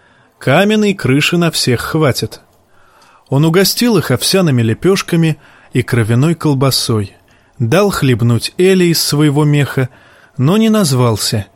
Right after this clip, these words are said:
и не спросил, как зовут их. Бран решил, что он из Лидлей, потому что его беличий плащ скрепляла бронзовая с золотом пряжка в виде сосновой шишки. У Лидлей щиты наполовину белые, наполовину чёрные,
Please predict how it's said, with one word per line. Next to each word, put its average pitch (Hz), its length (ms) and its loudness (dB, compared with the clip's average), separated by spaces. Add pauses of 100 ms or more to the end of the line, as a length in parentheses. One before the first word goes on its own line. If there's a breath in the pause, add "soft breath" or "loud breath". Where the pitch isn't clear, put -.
(260 soft breath)
и 131 80 0
не 123 140 4
спросил, 180 580 -2
как 117 180 -4
зовут 123 540 -2
их. - 360 -4 (520 soft breath)
Бран 147 380 2
решил, 185 420 0
что - 240 -2
он 175 140 2
из 170 140 0
Лидлей, 131 500 0 (300)
потому 127 300 0
что - 200 -2
его 123 180 0
беличий 117 540 0
плащ 190 440 -2 (380 soft breath)
скрепляла 180 680 0
бронзовая 156 720 2
с 123 80 0
золотом 139 560 0
пряжка 143 540 0 (320 soft breath)
в 127 60 -2
виде 127 280 0
сосновой 135 540 0
шишки. - 540 -2 (640 soft breath)
У 123 160 0
Лидлей 190 440 2
щиты 156 460 -2
наполовину 165 600 0
белые, 196 420 0
наполовину 139 600 0
чёрные, 113 680 -2